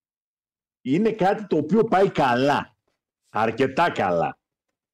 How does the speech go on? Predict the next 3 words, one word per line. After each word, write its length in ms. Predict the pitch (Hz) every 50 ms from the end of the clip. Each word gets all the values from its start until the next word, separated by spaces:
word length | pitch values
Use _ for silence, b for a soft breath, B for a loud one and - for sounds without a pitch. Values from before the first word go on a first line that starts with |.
| _ _ _ _ _ _ _ _ _ _ _ _ _ _ _ _ _ _ _ _ _ _ _ _ _ _ _
Άιντε 360 | - 208 220 220 196 165 170
να 220 | 156 143 131 123
δούμε. 300 | 107 92 98 92 80 67